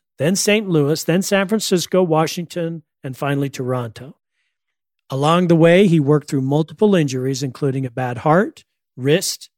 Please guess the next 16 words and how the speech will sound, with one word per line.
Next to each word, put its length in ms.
shoulder, 680
and 180
more. 360
In 280
every 560
sense 480
of 140
the 80
word, 500
he 400
endured 640
teams 640
and 420
people 560
and 260
personalities 1040